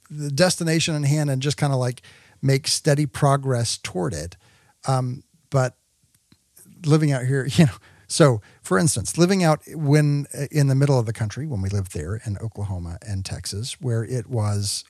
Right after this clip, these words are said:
hotter than it is here, but there's air conditioning.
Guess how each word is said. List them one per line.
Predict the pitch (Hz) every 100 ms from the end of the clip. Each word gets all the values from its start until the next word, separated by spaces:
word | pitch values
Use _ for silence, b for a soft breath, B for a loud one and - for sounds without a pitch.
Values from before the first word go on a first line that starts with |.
| -
hotter | - 185 214 180 127
than | 113
it | 104 98
is | 90 -
here, | -
but | 95
there's | 127 110
air | 113
conditioning. | 123 - - - 120